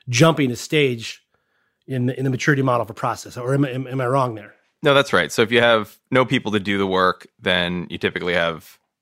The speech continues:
Speaker 2: no process, uh, in order to execute the work. So when you're in a very early stage, it is more reactive,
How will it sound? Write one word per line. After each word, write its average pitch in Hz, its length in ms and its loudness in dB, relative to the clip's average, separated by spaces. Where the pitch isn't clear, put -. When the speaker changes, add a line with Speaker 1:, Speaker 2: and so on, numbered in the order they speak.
Speaker 2:
no 104 200 2
process, 90 800 0
uh, 78 340 -4
in 90 80 -6
order 87 240 -2
to 80 240 -8
execute 87 460 -6
the 71 60 -6
work. - 460 -14
So 85 340 -2
when 95 140 -6
you're 98 140 2
in 95 60 2
a 95 60 -2
very 101 200 2
early 92 360 -4
stage, 80 600 -4
it 101 100 4
is 101 240 4
more 90 480 -2
reactive, 90 720 -6